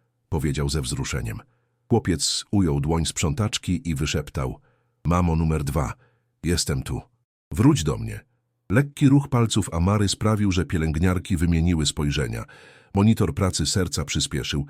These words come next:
Richard stał nieruchomo. Nagle jej usta poruszyły się niemal niedostrzegalnie. „Lukas”,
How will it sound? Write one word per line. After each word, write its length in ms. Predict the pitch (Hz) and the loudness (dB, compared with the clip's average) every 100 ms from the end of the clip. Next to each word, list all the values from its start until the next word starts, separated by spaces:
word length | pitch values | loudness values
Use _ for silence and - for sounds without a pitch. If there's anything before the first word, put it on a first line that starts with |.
| - - _ _ | -12 -20 _ _
Richard 420 | 92 110 107 76 - | -2 0 0 -2 -4
stał 280 | - 82 | -2 0
nieruchomo. 600 | 82 78 73 - 62 58 - _ _ _ _ | 0 0 -2 -4 -6 -8 -12 _ _ _ _
Nagle 380 | 85 110 107 92 | 0 2 2 0
jej 200 | 82 80 | 0 0
usta 360 | 120 113 - 73 | 0 -2 -2 -2
poruszyły 560 | 98 87 - 117 92 | 0 0 2 2 2
się 140 | - 85 | 2 0
niemal 320 | 87 85 78 | 2 2 2
niedostrzegalnie. 1040 | 85 98 90 - - 71 65 58 60 60 - - _ _ - | 2 2 0 -2 -4 -2 -4 -6 -8 -10 -14 -20 _ _ 2
„Lukas”, 600 | 104 143 135 64 - | 4 4 2 -4 -6